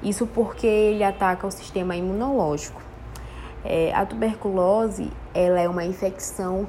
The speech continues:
que afeta principalmente os pulmões, mas ela também pode afetar outros órgãos.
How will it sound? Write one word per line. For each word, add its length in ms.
que 240
afeta 760
principalmente 760
os 100
pulmões, 560
mas 260
ela 160
também 280
pode 260
afetar 420
outros 340
órgãos. 480